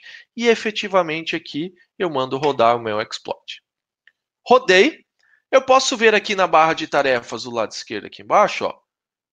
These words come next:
breakpoint, ou seja, parei exatamente naquele determinado ponto. Eu posso ver aqui que tá pausada a minha aplicação. O que que eu tenho no E S P,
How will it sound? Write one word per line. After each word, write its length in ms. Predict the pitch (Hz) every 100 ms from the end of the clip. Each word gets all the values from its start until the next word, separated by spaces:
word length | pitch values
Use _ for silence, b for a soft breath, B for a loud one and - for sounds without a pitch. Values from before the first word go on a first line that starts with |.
| _ _ _
breakpoint, 1000 | 170 180 220 240 - 165 127 101 - - -
ou 80 |
seja, 320 | 175 123 98 120
parei 440 | - 180 160 175
exatamente 580 | 165 165 175 151 143 143
naquele 280 | 143 151 143
determinado 540 | 139 143 135 127 170
ponto. 380 | - 110 - - B -
Eu 120 | 185
posso 240 | 180 -
ver 80 | 170
aqui 180 | 160 160
que 100 | 165
tá 240 | - 143 - b b -
pausada 580 | 175 170 123 120 127 - _
a 120 | - 151
minha 160 | 117
aplicação. 460 | - 131 208 - 90
O 80 | _ _ _ b b b b b
que 140 | - 339
que 100 | 349
eu 60 |
tenho 260 | 349 320 320
no 140 | 302
E 60 | 285
S 280 | 285 - 311
P, 480 | 294 269 120 -